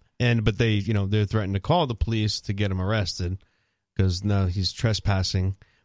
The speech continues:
But, uh, he's not trespassing because that museum isn't private. It is owned by Mis-, the state of Mississippi,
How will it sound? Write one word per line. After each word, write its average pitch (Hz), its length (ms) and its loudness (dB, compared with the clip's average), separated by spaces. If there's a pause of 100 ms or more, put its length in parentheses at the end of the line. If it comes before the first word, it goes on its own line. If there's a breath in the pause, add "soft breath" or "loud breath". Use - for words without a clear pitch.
But, 139 200 4
uh, 131 340 2
he's 151 240 0
not 214 220 4
trespassing 110 580 2
because 120 320 2
that 151 400 2
museum 143 560 2
isn't 131 240 0
private. 98 480 0
It 110 60 2
is 120 260 2
owned 151 320 0
by 104 360 2
Mis-, 110 320 0
the 107 100 0
state 131 240 0
of 113 80 0
Mississippi, 101 760 2